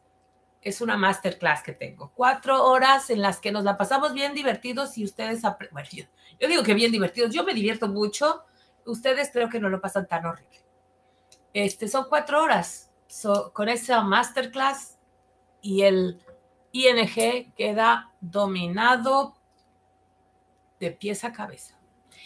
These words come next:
Y no he visto sus frases. Paving, ah, sí, vi a Ilse, paving is usually done by asphalt. Ah, sí, después de Ilse.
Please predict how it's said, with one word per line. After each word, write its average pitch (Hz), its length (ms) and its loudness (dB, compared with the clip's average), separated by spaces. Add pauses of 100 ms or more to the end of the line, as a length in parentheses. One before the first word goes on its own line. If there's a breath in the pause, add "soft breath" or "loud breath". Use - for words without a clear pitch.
(220 loud breath)
Y 320 120 -4
no 330 80 2
he 302 60 8
visto 214 240 0
sus - 220 -6
frases. 175 720 -2
Paving, 254 420 0
ah, 233 140 0
sí, 233 200 -4
vi 262 200 -2
a 277 240 4
Ilse, 233 360 -4
paving 240 300 -2
is 226 80 -2
usually 220 320 -6
done 214 200 -4
by 196 240 0
asphalt. 214 460 -2 (300)
Ah, 247 100 0
sí, 240 140 -8
después 226 320 -4
de 214 100 -2
Ilse. 233 440 -6